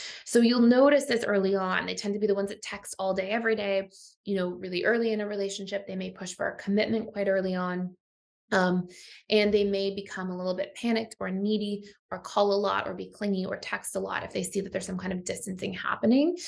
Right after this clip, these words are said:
between themselves and somebody else. On the exact opposite side of the continuum,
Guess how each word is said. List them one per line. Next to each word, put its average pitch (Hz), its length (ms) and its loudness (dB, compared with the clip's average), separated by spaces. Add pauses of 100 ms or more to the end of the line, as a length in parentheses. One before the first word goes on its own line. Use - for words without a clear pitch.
(320)
between 196 600 4
themselves 196 480 -2
and 190 140 -8
somebody - 360 -8
else. - 380 -2 (1080)
On 277 160 8
the 294 140 8
exact 240 480 2
opposite - 480 -2
side 240 180 0
of 233 80 -2
the 254 80 2
continuum, 254 720 0